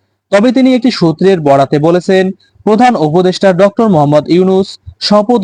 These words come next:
গ্রহণের পর মোদির সঙ্গে ফোনে আলোচনা করেন। এই ঘটনার পরপর হাসিনার যোগাযোগের সব ডিভাইসে বিঘ্ন ঘটে। এরপর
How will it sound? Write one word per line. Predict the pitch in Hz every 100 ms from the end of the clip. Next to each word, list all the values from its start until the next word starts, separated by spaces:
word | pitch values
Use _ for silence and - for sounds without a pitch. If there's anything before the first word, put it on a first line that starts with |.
| 156
গ্রহণের | 143 139 127 131
পর | 160 277 - _
মোদির | 151 175 202 247 -
সঙ্গে | 156 156 156
ফোনে | - 180 185 185 _ - 160
আলোচনা | 202 175 131
করেন। | 123 131 131 123 _ - 202
এই | 247
ঘটনার | 165 165 214 226 196
পরপর | 151 139 139 202 170
হাসিনার | 196 202 247 247
যোগাযোগের | 170 151 165 170 170 170 -
সব | 202 196
ডিভাইসে | 151 143 160 160 175
বিঘ্ন | 160 175 190 202
ঘটে। | 143 123 185 294 - _ -
এরপর | 175 208 226